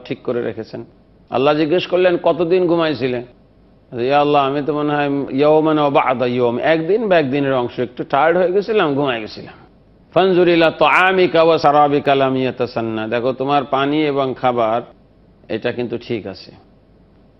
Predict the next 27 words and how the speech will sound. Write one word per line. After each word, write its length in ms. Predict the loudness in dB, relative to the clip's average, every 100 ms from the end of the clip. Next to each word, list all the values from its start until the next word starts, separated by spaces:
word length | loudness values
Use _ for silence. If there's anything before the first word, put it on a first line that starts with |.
| -4
"ওয়ানজুর 340 | 0 2 4
ইলা 260 | 4 6 6
হিমারিক", 680 | 4 4 6 6 6 4 2 -6 -14 -20 _ _ _ _ -4
তোমার 340 | 2 4 4
গাধা 340 | 4 4 6 4
কই? 300 | 4 4 4
গাধার 320 | 4 6 4 4
তো 100 | 2
কোনো 180 | 4
খবর 260 | 4 4 4
নাই, 680 | 4 4 6 4 4 4 0 -6 -6 0
গাধার 360 | 2 4 4
হাড় 300 | 4 4 4
গুড্ডি 320 | 2 -2 -2 2
সবই 340 | 2 2 2
হয়ে 240 | 0 0
গিয়েছে। 320 | -2 -6 -8 -18 _ _ _ _ _ -4
দেখেন, 180 | -2 0
আল্লাহ 300 | 2 2 4
তাআলার 460 | 4 4 4 2
ফ্রিজ 720 | 2 4 6 6 4 0 -8 -18 _ _ 0
একশো 560 | 2 2 -2 -2 0 2
বছর 300 | 2 2 2
অ্যাক্টিভ 420 | 2 -2 -2 -2 -4 -6
থাকে। 220 | -6 -8 -20 _ _ _ _ _ _ _
আল্লাহু 340 | -8 -2 -2 -2
আকবার। 360 | -6 -10 -18